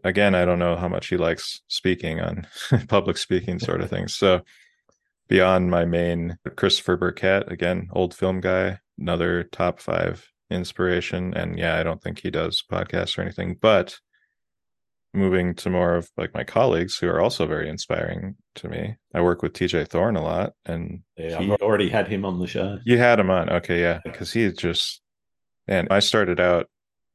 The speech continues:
Speaker 1: tutoring him on photography, and he
Speaker 2: Yeah.
Speaker 1: just now blows me away with his creativity, and I feel like I'm inside a box and he's outside the box. Like, he's doing all the interesting stuff now, and I always, I'm blown away by what he does.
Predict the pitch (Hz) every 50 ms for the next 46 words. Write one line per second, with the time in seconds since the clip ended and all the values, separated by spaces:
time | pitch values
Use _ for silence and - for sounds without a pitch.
0 | _ _ _ _ _ _ _ _ _ - - 101 95 90 90 87 85 87 85 87
1 | 98 101 104 95 85 82 82 85 - 80 - - 78 78 80 80 76 - - 80
2 | 80 82 85 85 90 92 95 98 95 90 80 - - - - - - - _ _
3 | - 90 87 76 76 76 82 82 80 78 - - 82 85 82 80 80 82 80 78
4 | 78 - 87 - - - 90 87 82 78 - - 85 82 82 80 76 - 82 80
5 | 82 80 - 87 82 80 80 82 - - - 85 80 82 82 87 87 - _ _
6 | _ _ _ _ _ _ _ _ _ _ _ _ _ _ _ _ - - 85 80
7 | 78 - - 80 82 78 78 78 - 76 76 76 - - - - - 62 - 85
8 | 85 85 82 - - - - - _ _ - - - - - - - 82 80 78
9 | - - - - - - - - - - 69 - - 85 85 80 80 - - -
10 | 58 62 - 62 - - - - - - - - 104 101 - _ _ - - -
11 | _ _ _ _ 95 92 82 - 85 80 - - 69 85 82 - - - 73 -
12 | - - - - - - - - 50 50 - - - - - - - 85 85 82
13 | - - 82 80 80 78 78 78 78 78 78 78 78 71 69 78 82 - 78 76
14 | 78 - - -